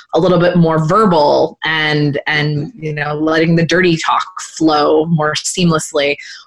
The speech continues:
What is it exactly that you're going for? Because cannabis can really help address the things that get in the way of pleasure, connection, and intimacy, like pain, like shame and anxiety and stress.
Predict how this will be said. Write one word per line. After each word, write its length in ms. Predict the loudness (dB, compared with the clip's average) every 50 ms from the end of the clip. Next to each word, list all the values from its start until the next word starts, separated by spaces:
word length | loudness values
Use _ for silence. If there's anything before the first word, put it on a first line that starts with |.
| _ _ _ _ _ -2
What 280 | 0 2 2 4 4
is 160 | 4 4 4 4
it 80 | 4
exactly 380 | 4 2 2 0 0 0 0 0
that 100 | 0 2
you're 120 | 0 0
going 340 | 0 0 0 0 0 -2 -4
for? 180 | -4 -4 -4 -4
Because 240 | -4 -2 -4 -2
cannabis 480 | -2 0 0 0 2 2 2 0 0 0
can 160 | 0 2 2
really 280 | 4 4 2 2 2 2
help 320 | 0 0 0 -2 -2 -4 -8 -20 _ _ _ _ _ _ _ -14 -6 -2
address 300 | 0 2 2 2 2 0
the 100 | 0 0
things 200 | 0 2 2 2
that 80 | 2 2
get 160 | 0 0 2
in 60 | 2
the 60 | 2
way 560 | 2 2 0 0 0 0 0 2 2 0 0 -2 _ _ _ -2
of 260 | -2 -2 -2 -4 -6
pleasure, 300 | -6 -4 -4 -2 -4 -6
connection, 400 | -6 -6 -6 -6 -4 -4 -4 -4
and 100 | -4 -4
intimacy, 460 | -4 -6 -6 -8 -8 -4 -2 0 0
like 280 | 2 2 0 -2 -4 -6
pain, 520 | -8 -6 -4 -4 -4 -2 -4 -4 -4 -4
like 180 | -4 -4 -4 -2
shame 680 | -2 -2 0 0 0 -2 -2 -2 -2 -2 0 0 0 0
and 100 | 0 0
anxiety 800 | 0 0 0 0 0 0 0 2 2 2 2 2 2 2 2 0
and 180 | -2 -4 -4
stress. 560 | -4 -4 -2 -2 -2 -2 -2 -2 -4 -6 -10